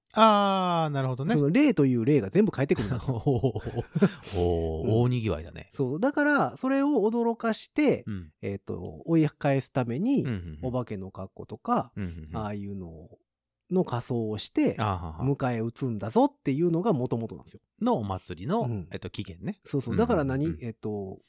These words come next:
Speaker 2: コスプレではない <laughs> のよ。あくまでも。
Speaker 1: うん。
Speaker 2: うん。
Speaker 1: うん。まあ、その、ほら、僕らも、あの、馴染みのある某、
Speaker 2: はいはいはいはいはい。
Speaker 1: 某がさ、
Speaker 2: うん。
Speaker 1: あの、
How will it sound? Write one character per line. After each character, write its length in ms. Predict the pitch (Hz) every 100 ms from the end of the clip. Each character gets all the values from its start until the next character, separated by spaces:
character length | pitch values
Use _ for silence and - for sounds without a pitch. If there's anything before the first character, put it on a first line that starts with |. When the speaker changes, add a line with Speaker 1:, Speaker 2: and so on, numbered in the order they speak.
| _
Speaker 2:
コ 140 | - 220
ス 140 | - _
プ 120 | 302
レ 140 | 302 330
で 120 | 339
は 160 | 359
な 180 | 95 92
い 40 | 160
<laughs> 1080 | - 226 - 349 - 294 - 269 - 180 165
の 100 | 139
よ。 180 | 113 226 _ 262 226 -
あ 120 | 170
く 120 | 160
ま 140 | 107
で 80 | 87
も。 160 | 85 85 _ - _ _ _ _ _ _ _ -
Speaker 1:
う 60 | 113
ん。 20 |
Speaker 2:
う 20 |
ん。 680 | 101 - - 113 98 92 80
Speaker 1:
う 40 |
ん。 20 | 76
ま 280 | 107 92 82 - - -
あ、 60 | 185
そ 100 | 107
の、 120 | 98
ほ 100 | 95
ら、 180 | 87 71 _ _ -
僕 240 | 120 117
ら 320 | 98 90 87
も、 420 | 87 85 85 85 - -
あ 140 | 92
の、 120 | 87
馴 220 | 92 92 95
染 40 |
み 60 | 98
の 160 | 95
あ 80 | 92
る 220 | 85 78
某、 420 | 78 117 98 82 _ -
Speaker 2:
は 160 | 151
い 60 | 151
は 120 | 123
い 40 | 113
は 100 | 107
い 20 |
は 60 |
い 20 | 98
は 40 |
い。 20 |
Speaker 1:
某 600 | 156 151 113 92 82 82 -
が 140 | 90
さ、 300 | - 101 208 _ -
Speaker 2:
う 40 |
ん。 260 | 117 90 - -
Speaker 1:
あ 220 | 101 90
の、 560 | 87 82 80 78 80